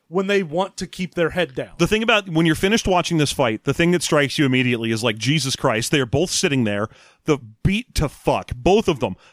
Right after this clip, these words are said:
Speaker 2: Bruises, their faces are both misshapen, they have scrapes
Speaker 1: Oh,
Speaker 2: across
Speaker 1: yeah.
Speaker 2: both their backs, they're dirty as hell, they can
Speaker 1: Lumpy,
Speaker 2: barely
Speaker 1: nasty, bloody.
Speaker 2: they can barely move." And the thing that strikes you is that's how much effort it took Keith David, or sorry,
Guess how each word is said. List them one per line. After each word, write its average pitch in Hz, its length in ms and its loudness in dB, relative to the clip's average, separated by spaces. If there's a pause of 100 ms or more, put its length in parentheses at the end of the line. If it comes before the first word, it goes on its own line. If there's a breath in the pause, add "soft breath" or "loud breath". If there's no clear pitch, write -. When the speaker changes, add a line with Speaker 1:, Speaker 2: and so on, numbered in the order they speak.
(140 soft breath)
Speaker 2:
Bruises, 190 500 2
their 147 100 2
faces 170 460 -2
are 175 60 2
both 180 280 0
misshapen, 180 560 2
they 156 80 4
have 127 160 2
scrapes - 480 0
Speaker 1:
Oh, - 20 -2
Speaker 2:
across 175 260 2
Speaker 1:
yeah. 190 80 0
Speaker 2:
both 180 160 0
their 160 100 2
backs, 160 380 2 (320 loud breath)
they're 160 120 2
dirty 170 460 2
as 135 100 2
hell, 160 300 4
they 165 80 0
can 147 120 0
Speaker 1:
Lumpy, 170 160 2
Speaker 2:
barely 220 360 2
Speaker 1:
nasty, 202 580 -2
bloody. 196 440 -6
Speaker 2:
they 196 160 4
can 160 260 -6 (100)
barely 208 440 0
move." 165 480 4 (200 soft breath)
And 185 160 2
the 175 100 2
thing 226 220 0
that 226 120 0
strikes 190 360 0
you 175 140 4
is 156 220 0
that's 147 320 -2
how 214 160 4
much 190 240 0
effort 160 320 2
it 143 100 -4
took 160 240 -2
Keith 170 280 -2
David, 143 400 2
or 143 120 0
sorry, 139 240 2